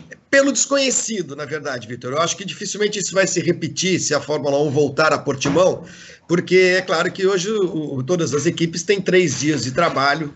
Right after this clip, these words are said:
nesse circuito e já tem noção do, do tipo de pneu que funciona, como funciona, o que precisa fazer pra aquecer, o que, que não precisa.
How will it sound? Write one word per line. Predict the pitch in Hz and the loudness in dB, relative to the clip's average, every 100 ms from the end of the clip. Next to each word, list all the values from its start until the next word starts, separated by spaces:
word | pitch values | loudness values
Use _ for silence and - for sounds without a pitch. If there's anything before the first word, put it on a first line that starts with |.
| 120 | -10
nesse | 123 - | -8 -4
circuito | - 160 160 180 196 208 - - - - | -4 -2 2 2 2 -6 -6 -20 -20 -4
e | 147 | 0
já | 143 196 | 2 2
tem | - 160 165 | 0 -2 0
noção | 196 - 165 170 156 | 0 0 0 0 0
do, | 113 123 | -2 -8
do | 131 | -8
tipo | 127 151 127 | -6 -6 -4
de | 139 | -4
pneu | 139 131 | -2 -2
que | 127 | -4
funciona, | - 131 165 160 147 117 | -8 -4 2 4 2 -2
como | 123 123 | -6 -8
funciona, | 117 131 139 151 139 117 | -6 -8 -2 2 2 0
o | |
que | 113 | -6
precisa | - 131 | -6 -4
fazer | 131 123 | -2 -4
pra | 123 | -2
aquecer, | 123 156 - 160 160 | -2 0 0 2 2
o | 135 | 2
que, | 113 | -4
que | 131 | -4
não | 131 | -2
precisa. | 160 - 160 120 | -2 2 2 2